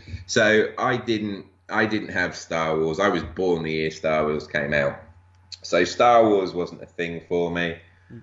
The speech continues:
I don't really remember Empire Strikes Back. Sort of my first, the first film I ever went to see was E T. Um, but I do remember Return of the Jedi.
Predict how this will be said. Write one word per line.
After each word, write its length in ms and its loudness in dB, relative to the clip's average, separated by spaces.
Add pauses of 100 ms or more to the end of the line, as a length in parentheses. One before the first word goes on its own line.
(240)
I 100 0
don't 380 2
really 240 0
remember 460 -2
Empire 420 0
Strikes 440 -2
Back. 680 0 (160)
Sort 180 -4
of 60 -2
my 160 4
first, 560 -2
the 40 -16
first 340 0
film 240 -2
I 140 2
ever 120 -2
went 160 -8
to 40 -18
see 180 -4
was 200 -6
E 180 -4
T. 420 -6 (540)
Um, 800 2 (320)
but 180 2
I 100 0
do 380 2
remember 1120 -2 (140)
Return 400 -2
of 80 -4
the 100 -4
Jedi. 540 0